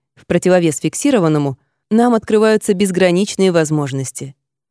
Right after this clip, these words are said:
Мы видим, что многоплановость прекрасно подходит и для учебного процесса, и для решения жизненных проблем.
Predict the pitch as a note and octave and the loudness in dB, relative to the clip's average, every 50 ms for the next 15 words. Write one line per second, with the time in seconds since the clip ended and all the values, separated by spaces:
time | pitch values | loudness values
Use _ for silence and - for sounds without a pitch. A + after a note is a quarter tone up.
0 | _ _ - G3 G3 F#3+ F3+ D#3+ A3 A#3 G3+ F#3+ E3 D3 - - - _ - - | _ _ 0 2 2 2 2 2 0 2 2 2 0 0 -4 -10 -20 _ -10 -2
1 | - G3 F#3 F#3 F#3 F3+ F#3 F3+ - A#3 B3+ B3+ B3 A#3+ A#3 - - - A#3 G#3+ | 0 2 2 4 4 2 2 2 2 2 2 2 2 2 0 -2 -2 -4 -2 0
2 | B3 C4 C4 - B3 A3 - G#3+ G#3+ - - A3 G#3+ G#3 - - - A3+ F#3+ F#3 | 2 0 0 0 0 0 0 0 -2 0 0 0 2 2 0 0 -2 -2 0 2
3 | G3 F#3+ F3 - - E3+ D#3 D#3+ D#3 D3+ D3 - - D3+ D3+ - - A#3 A#3 - | 2 2 2 0 0 0 0 0 0 0 0 0 -2 -2 -2 0 0 0 0 0
4 | - A3+ G#3 - _ _ _ _ - C4 C4 A#3 A#3+ B3 G#3 G3+ - - G#3 F3+ | 0 -2 -2 -2 _ _ _ _ -2 0 2 2 4 4 4 2 2 2 2 2
5 | F3 F3+ F#3 F#3+ F3+ F3 D#3+ D#3 E3 E3+ F3 - - - C#3+ A3+ A#3 A#3 G#3 C#3+ | 2 2 2 2 2 0 2 2 2 2 0 0 0 0 0 2 2 2 2 2
6 | B2+ B2+ B2+ | 0 -4 -8